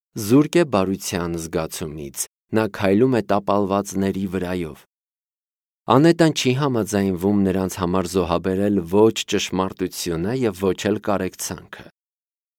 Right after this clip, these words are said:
և նա նորից մնում է միայնակ իր դժվարին կածանում։ Դրան ավելացրած նաև այն, որ այդ ժամանակ նա իրեն համարում է որդու կողմից լքված, գրեթե ատված,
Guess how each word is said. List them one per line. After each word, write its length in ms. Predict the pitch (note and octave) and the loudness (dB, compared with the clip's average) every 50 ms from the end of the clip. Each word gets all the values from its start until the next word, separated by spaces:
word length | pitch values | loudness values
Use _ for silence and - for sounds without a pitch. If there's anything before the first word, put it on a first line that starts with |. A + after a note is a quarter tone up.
| _ - | _ 4
և 120 | F2 F#2 | 4 6
նա 120 | F#2 F#2+ F#2+ | 6 4 4
նորից 440 | G2 G2 G2+ G#2 - F3+ F#3+ F#3 - | 4 6 6 6 6 4 2 0 -2
մնում 320 | - C3+ C3 C3 D3+ D#3 D3+ | 0 0 0 2 2 0 0
է 60 | C3+ | 0
միայնակ 760 | B2 A#2+ A2+ G#2+ G#2 G2+ G#2 G2+ F#2 F2 D#2 C#2 - - C#2+ | 0 0 0 0 0 -2 -2 -2 -4 -4 -6 -10 -12 -10 -10
իր 120 | C#2+ C2+ - | -10 -10 -10
դժվարին 600 | - - F2+ D#2+ - E2+ C#2+ D2+ D2+ C#2+ C#2 C#2+ C#2+ | -8 -6 -6 -4 -4 -6 -10 -10 -12 -14 -16 -16 -14
կածանում։ 600 | - C2+ C#2 - - - A1+ A#1 G1+ G1+ G1+ - - _ _ _ _ _ _ _ _ _ _ _ _ _ _ _ _ _ _ _ _ _ - | -14 -16 -14 -14 -14 -16 -16 -16 -20 -20 -20 -20 -20 _ _ _ _ _ _ _ _ _ _ _ _ _ _ _ _ _ _ _ _ _ 0
Դրան 260 | G2 G2+ G#2 G#2+ G#2+ | 2 4 4 4 4
ավելացրած 760 | G#2 G2+ G#2 G#2 G2+ G2 G2 - - G2+ G#2 G#2+ A2 - - | 2 2 2 4 2 2 0 0 -2 0 2 2 2 0 -2
նաև 380 | F#2 F#2 F2+ F2+ F2 E2 E2 F#2 | -4 -2 -2 -2 -4 -2 -2 -2
այն, 380 | G2+ A2+ B2 C#3 D3 D#3+ E3 D#3+ _ _ _ _ | 0 0 0 0 0 0 0 -2 _ _ _ _
որ 180 | - G#2+ A2+ A#2 | 2 4 4 4
այդ 140 | A#2 G#2 G2+ | 4 2 2
ժամանակ 480 | G2 A2+ A2 A2 A2+ A#2 C3 C3 C3 | 2 2 2 2 0 0 -2 -4 -4
նա 140 | - G2+ G2+ | -2 -2 0
իրեն 300 | G2+ G2+ G2+ A#2 B2 A2+ | 0 0 0 0 -2 0
համարում 420 | G2+ F#2+ F2+ F#2+ F#2+ G2 G#2+ G#2+ G#2 | -2 -2 0 0 0 0 0 0 -2
է 40 | G2 | -2
որդու 360 | F2+ G2 F#2+ - - - D#3+ | 0 0 -2 -2 -2 -8 -8
կողմից 600 | E3 - G#2+ F#2+ F#2+ G2 G#2 A#2 C3 C3 C3 - - A2 | -4 -2 -2 0 0 -2 -2 -2 -2 -4 -4 -2 0 2
լքված, 800 | F#2 F2+ F#2 - - - - F#2 F#2 A#2 C#3 D#3+ E3 D#3+ - - - _ _ _ _ _ _ _ _ _ - | 2 2 0 -2 -8 -14 -6 0 2 4 4 4 2 0 -4 -14 -16 _ _ _ _ _ _ _ _ _ 0
գրեթե 420 | B2+ C#3+ D#3+ D#3+ - - D3 C#3+ - _ - | 2 4 4 2 0 -2 -4 -4 -4 _ -2
ատված, 760 | - G2 G2+ G2+ - E2 D#2 - D2+ C#2+ - _ - - | 0 0 0 0 -2 -12 -12 -10 -10 -10 -12 _ -16 -20